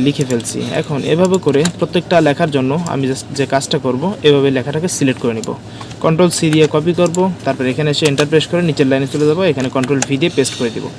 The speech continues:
এখন চাইলে আমি প্রত্যেকটা লেখাকে এখান থেকে ইচ্ছামতো just চেঞ্জ করে দিয়েই কিন্তু কাজটা করতে পারবো। তো এভাবে করে যদি আপনি করেন তাহলে আপনার সময় বেঁচে যাবে এবং যে কাজটা করতে পারবেন, আহ,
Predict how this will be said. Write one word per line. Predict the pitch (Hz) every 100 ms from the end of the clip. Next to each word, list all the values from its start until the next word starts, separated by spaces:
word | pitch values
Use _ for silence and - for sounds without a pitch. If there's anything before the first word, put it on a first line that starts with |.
| - - - 151
এখন | 180 214
চাইলে | 151 127
আমি | 127 139
প্রত্যেকটা | 147 170 180 147
লেখাকে | 139 160 170
এখান | 139 139
থেকে | 156 160 143
ইচ্ছামতো | 113 147 156 160
just | 135 - -
চেঞ্জ | 135 139 -
করে | 165 151
দিয়েই | 180 170
কিন্তু | 123 123
কাজটা | 123 131 117
করতে | 110 113
পারবো। | 107 - - - - - -
তো | 151 -
এভাবে | 175 196 190
করে | 151 131
যদি | 127
আপনি | 127 123
করেন | 139 143
তাহলে | 147 135
আপনার | 139 -
সময় | 160 156 151
বেঁচে | 147 151
যাবে | 151 175 165 - 135
এবং | 131 131 131
যে | 131
কাজটা | 135 - 160 147
করতে | 143 139
পারবেন, | 120 143 190
আহ, | - - - - - 131